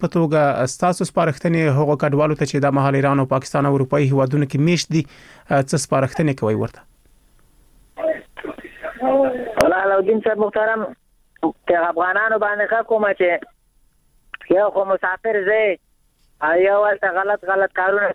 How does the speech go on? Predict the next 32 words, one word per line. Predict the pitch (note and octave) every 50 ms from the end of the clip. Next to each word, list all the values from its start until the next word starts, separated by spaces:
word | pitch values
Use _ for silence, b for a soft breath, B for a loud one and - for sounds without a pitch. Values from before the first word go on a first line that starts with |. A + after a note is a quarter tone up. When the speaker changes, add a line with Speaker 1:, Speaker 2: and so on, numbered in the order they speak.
| -
Speaker 2:
کوي، | F#3+ F#3 F#3 F#3 F#3 F#3
مثال | F3 - G#3 G3 F#3+ F3+ F3 - _ _ _ _ F3 F3 E3+ G3
ګاډی، | G3+ G#3 G3 F#3+ F#3 F3 -
څوک | - G3 E3+ - -
په | F#3+ E3+ G3
ګاډی | G3+ G3 F#3+ F#3+ F3+ F#3
باندې | F#3 F3+ F3+ F3+ F3
وخي، | F3 D#3+ - E3+ D#3+ - G3+
څوک | F#3+ F3+ - -
په | F3+ F#3
یو | F#3+ G3 F#3+
رقم، | F#3 - - E3 D#3+ - F#3
څوک | F3 E3 E3+
په | E3 D#3+ F3
بل. | F3+ E3+ F3+
باید | G3 G#3 - - -
خپل | - G#3+ G#3 F#3 G3
ګزاره | F#3 F#3+ F#3+ F#3 F#3+ G3+ G#3+ G#3+
وکړي | G3+ F#3+ - - F#3 F3 D#3 C#3+ _ _ _ _ _ _ _ _ _ -
چې | F#3 F3+ G3+
تر | G3 F3 -
څو | A3+ A3 G#3+
افغانستان | G3 F#3 G3 F#3+ G3 F#3 - - A3 G#3+ G#3 G3 G#3
جوړ | A3 A3 G3+ -
شي، | G3 G3
چې | F3 - - -
بیا | G3+ G3+ G3 F#3+ F3 - _ _ _ _ _ _ _ _ _ E3+ F#3
لاړ | G3+ G#3 G#3 G#3 G#3+
نه | G#3 F#3
شي | G3+ F#3 -
خلک. | G3 G3 G3 F#3 - F#3+
او | F3+ F3+